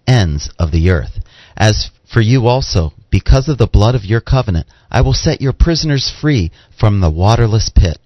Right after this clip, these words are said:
Return to the stronghold, you prisoners of hope. Even today I declare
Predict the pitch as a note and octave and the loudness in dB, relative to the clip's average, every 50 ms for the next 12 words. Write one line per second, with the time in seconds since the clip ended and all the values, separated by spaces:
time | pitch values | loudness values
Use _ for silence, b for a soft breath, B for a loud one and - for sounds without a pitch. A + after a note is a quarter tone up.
0 | b b b b b b G2 G2 - - - C3 C3+ C#3 C#3 C#3+ C3+ C#3 C3+ - | b b b b b b -2 -2 0 0 0 0 2 0 0 -2 -4 -4 -6 -6
1 | - - C#3 C3+ C#3 C3+ B2 A#2+ A2+ G2 F2 F2+ F#2 F#2+ - - - C#3 C3+ B2 | -4 -2 0 0 0 0 2 2 0 0 0 -2 -2 0 2 2 2 4 2 0
2 | C#3 C#3 C3+ C3 A#2+ B2+ B2 - A#2+ C3+ B2+ G#2+ - - - b b b b b | -2 -2 -2 -2 -2 -4 -4 -4 -2 -2 -2 -2 -2 -4 -6 b b b b b
3 | b b b C3 D#3+ F3+ F#3 F3+ - E3+ C#3 D3+ C#3+ B2+ G#2 B1+ F2+ A2+ G#2+ - | b b b -2 0 0 0 0 0 0 2 2 2 2 0 0 0 0 2 0
4 | A2+ - - - D3 B2 G2+ F2+ | 0 -2 -2 -2 -2 0 0 -2